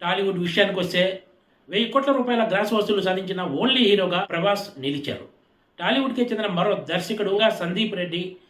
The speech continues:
వెయ్యి కోట్ల రూపాయల టార్గెట్ను కొద్దిలో మిస్ అయ్యారనే చెప్పాలి. ఆయన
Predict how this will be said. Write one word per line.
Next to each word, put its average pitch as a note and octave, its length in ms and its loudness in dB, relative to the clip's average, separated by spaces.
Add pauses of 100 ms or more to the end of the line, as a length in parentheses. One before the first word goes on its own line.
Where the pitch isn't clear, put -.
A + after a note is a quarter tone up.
(320)
వెయ్యి F#3 180 0
కోట్ల B3 280 -2
రూపాయల G#3 360 0
టార్గెట్ను F3+ 680 -6 (200)
కొద్దిలో F3 580 -4
మిస్ B2 220 -10
అయ్యారనే E3 500 -2
చెప్పాలి. B2 400 -8 (260)
ఆయన F#3 380 -4